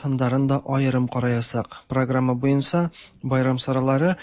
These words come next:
уникенче гыйнварга тиклем дәвам итә. Ә бына утыз беренче декабрьдә Кала Шураһы мәйданында тәүге тапкыр Кыш бабайдар парады оештырыла. Унда теләгән һәр кем катнаша ала.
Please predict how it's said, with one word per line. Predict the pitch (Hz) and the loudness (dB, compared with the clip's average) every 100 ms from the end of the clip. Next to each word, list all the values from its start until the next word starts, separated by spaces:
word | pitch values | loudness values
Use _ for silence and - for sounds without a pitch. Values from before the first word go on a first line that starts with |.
| - - - | -16 -14 0
уникенче | 135 127 131 127 165 | 0 2 -2 0 -2
гыйнварга | 147 127 120 120 131 135 | 0 0 0 0 -2 -4
тиклем | - - 123 123 - | -6 -4 -2 -2 -2
дәвам | 131 123 120 117 | 0 2 2 0
итә. | - 110 107 - - | -2 -6 -6 -10 -4
Ә | |
бына | 127 131 | 0 2
утыз | 127 127 127 | 0 -2 -2
беренче | 127 131 131 131 | 0 0 -2 -2
декабрьдә | 127 160 160 165 160 165 - - - - | -2 -2 2 2 2 0 -2 -18 -20 -4
Кала | 143 139 156 | 0 2 2
Шураһы | - 135 131 123 | 0 -2 -2 0
мәйданында | 131 127 123 123 123 123 147 165 - - _ | 0 0 0 0 0 0 0 0 -6 -20 _
тәүге | 131 139 151 | 0 0 0
тапкыр | 156 156 - 156 - | -2 -4 -2 -4 -2
Кыш | 151 - - | -6 -4 -4
бабайдар | 127 127 123 135 135 | -2 0 0 0 -2
парады | - 131 131 127 131 | -2 0 2 0 0
оештырыла. | 127 120 - 127 127 123 117 - - | -2 -2 -2 0 2 0 -2 -10 -2
Унда | 135 143 | 0 2
теләгән | 143 143 135 139 147 120 143 | 0 0 2 2 0 -2 -2
һәр | 135 - | -2 0
кем | 160 165 | -2 -2
катнаша | - - 131 - 127 | -4 -4 -2 0 0
ала. | 120 117 | 2 0